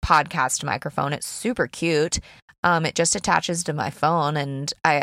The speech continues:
I hope that it all works out. I'm not an audio engineer by any means, but I do try. Love you guys. What's that? Third time I've said it? Um,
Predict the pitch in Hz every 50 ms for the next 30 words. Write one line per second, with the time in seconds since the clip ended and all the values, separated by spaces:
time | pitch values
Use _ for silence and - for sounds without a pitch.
0 | - - 165 156 160 196 - - - - - - - 120 117 117 226 233 226 -
1 | - - 233 214 175 160 - 165 165 165 165 165 185 220 226 214 208 214 214 208
2 | 202 165 143 143 135 131 143 151 139 135 127 127 120 135 131 131 131 131 135 135
3 | 135 131 131 135 131 139 - - - - - - - _ - 147 147 139 135 139
4 | - 170 202 247 262 - - - 220 185 165 - - - - - - _ _ _
5 | - - _ _ _ - 202 220 208 220 165 147 135 139 135 143 175 190 - -
6 | - - _ - 185 180 - - - - 90 90 - _ _ _ - 196 208 -
7 | - 208 190 214 208 214 - - - - - 226 - - - _ - - 175 175
8 | 175 175 175 175 175 180 -